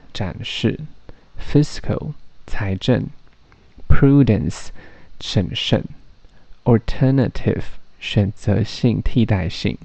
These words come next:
mobility，机动性。option，选项。Prepare to embrace the two-wheel lifestyle. 准备好去拥抱呢这种两个，两个轮胎的生活方式。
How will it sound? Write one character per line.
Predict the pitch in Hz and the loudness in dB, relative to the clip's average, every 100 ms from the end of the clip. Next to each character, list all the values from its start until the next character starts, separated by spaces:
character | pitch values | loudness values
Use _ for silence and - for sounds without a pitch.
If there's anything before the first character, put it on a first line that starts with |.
| - - - - - | -14 -14 -18 -10 0
mobility， | 110 110 117 123 113 - - - - 156 _ _ | 2 4 4 6 4 2 -4 -6 -8 -14 _ _
机 | - 113 | -6 0
动 | 107 101 - | 2 2 0
性。 | - - - - - - - - - | -4 -6 -6 -14 -18 -20 -20 -20 -6
option， | 113 - - - - - - - | -2 0 0 -2 -10 -18 -20 -18
选 | - - - | -6 -6 -6
项。 | - 90 - - - - - - - - - - | -8 -8 -8 -20 -20 -20 -20 -18 -20 -20 -10 2
Prepare | - 127 147 151 156 | 6 10 10 8 6
to | - | 4
embrace | - 117 110 117 127 139 151 - - | 4 4 4 6 6 6 4 0 -4
the | - 107 | 0 2
two-wheel | - 143 143 156 143 113 113 113 117 123 - | 2 4 4 4 4 6 6 4 2 0 -4
lifestyle. | 101 98 110 - - 104 - - 151 - - - - - - | -4 -2 -2 -6 -8 -8 -8 -8 -10 -12 -14 -16 -18 -20 -6
准 | 101 | 0
备 | 101 | 2
好 | 123 110 | 2 0
去 | 95 - 110 95 - 147 | -4 2 2 2 -2 -6
拥 | 123 73 | -6 -6
抱 | 123 120 117 | 0 2 4
呢 | 110 104 101 | 4 4 2
这 | 104 | 2
种 | 101 92 | 0 -2
两 | 98 92 110 | -2 -2 -2
个， | 110 - - - - | -2 -4 -8 -20 -6
两 | 110 95 101 | -2 -2 -2
个 | 107 65 | -4 -4
轮 | - 104 98 104 | -2 0 2 0
胎 | - 120 123 | -2 0 2
的 | 110 - | 2 0
生 | - 123 | 0 0
活 | 104 | 0
方 | - 98 98 | -2 -2 -4
式。 | - - - | -4 -6 -6